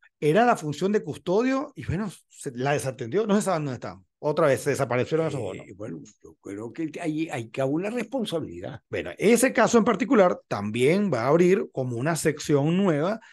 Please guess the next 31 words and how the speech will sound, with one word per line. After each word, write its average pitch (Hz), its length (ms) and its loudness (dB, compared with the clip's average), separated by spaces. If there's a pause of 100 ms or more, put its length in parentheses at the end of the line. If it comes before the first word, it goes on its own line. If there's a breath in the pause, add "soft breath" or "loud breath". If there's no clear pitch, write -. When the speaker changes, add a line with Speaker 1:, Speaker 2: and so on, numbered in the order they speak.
(140 loud breath)
Speaker 1:
de 135 280 -6 (340 soft breath)
esas 180 520 0 (120)
prácticas, 196 600 2
eso 151 180 -4
es 143 60 -2
modo 151 260 2
operandi 170 560 0
Speaker 2:
Claro. 127 200 -8 (140)
Speaker 1:
en 160 160 -2
esa 139 300 -2
sección, 208 500 2 (320 loud breath)
porque 156 240 0
allí 143 180 4
habría 170 300 4
también 180 300 0
una 98 200 -10
responsabilidad 160 800 2 (140)
del 135 360 0
grupo, 160 380 2
porque 160 200 -4
en 127 40 -6
definitiva, 123 600 -4
Speaker 2:
Pero - 300 -10
Speaker 1:
porque 147 220 0
se 151 120 -2
desatendieron, 143 540 2
¿dónde 165 180 2
están? 123 260 -2
Tienen 147 180 -4
que 269 60 -2
devolverlo. 151 540 2